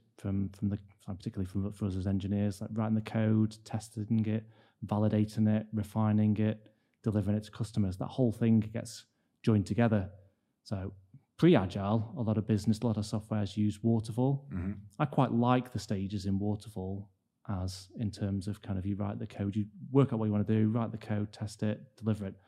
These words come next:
Speaker 1: But think of that on a much shorter timescale,
Speaker 2: Right.
Speaker 1: as in hours and days rather than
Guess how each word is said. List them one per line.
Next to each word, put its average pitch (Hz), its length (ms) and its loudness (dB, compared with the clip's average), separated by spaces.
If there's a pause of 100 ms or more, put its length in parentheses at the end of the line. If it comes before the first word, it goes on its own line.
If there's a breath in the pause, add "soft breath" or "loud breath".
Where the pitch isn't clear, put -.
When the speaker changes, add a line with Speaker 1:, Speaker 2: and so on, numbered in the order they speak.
(260 soft breath)
Speaker 1:
But 120 120 -6
think 127 220 4
of 110 140 0
that 110 180 2
on 107 140 -2
a 107 40 2
much 113 400 4
shorter 107 400 -4
timescale, 113 640 0 (480)
Speaker 2:
Right. 90 160 -6
Speaker 1:
as 95 100 -2
in 98 280 -2 (160)
hours 107 260 2
and 104 120 2
days 104 500 2 (580)
rather 98 300 -2
than 92 360 0